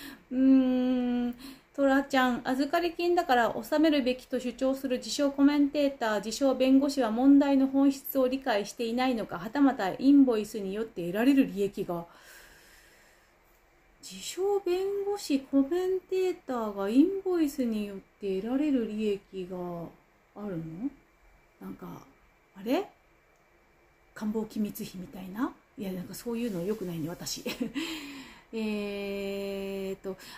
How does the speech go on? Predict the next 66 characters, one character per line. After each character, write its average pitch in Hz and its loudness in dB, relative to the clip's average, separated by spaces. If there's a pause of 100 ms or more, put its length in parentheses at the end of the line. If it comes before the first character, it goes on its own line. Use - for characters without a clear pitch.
預 269 0
か 480 0
り 494 6 (180)
金 466 -4
だ 466 0
っ - -20
て 262 -2
い 220 -2
う 196 -2
の 180 -4
は、 196 -2 (160)
あ 226 -6
の、 202 -8
も 208 2
う - -14
裁 359 -4
判 196 -2
で 190 -2
あ 220 -6
れ 254 0
は 277 2
対 349 -4
価 196 -2
だ 185 0
っ 180 -6
て - -10
い 196 -2
う - -4
ふ 214 -8
う 196 -4
に 196 -6
確 214 -20 (120)
定 320 -2
し - -10
て 302 -2
い 302 0
る 311 2
の 180 0
で、 196 -2 (300)
預 254 -6
か 392 -2
り 359 0
金 311 2
じ 302 2
ゃ 285 6
な 277 8
く - -16
て - -6
単 302 0
な 202 0
る 170 -6
対 233 -6
価 - -10 (720)
な 202 -10
ん 180 -4
で - -8
す - -18 (400)
よ 190 -8
ね。 254 -2 (320)
な 285 2
の 233 4
で、 185 -6
あ 220 -8
の、 196 -8
そ 294 -6
の 302 2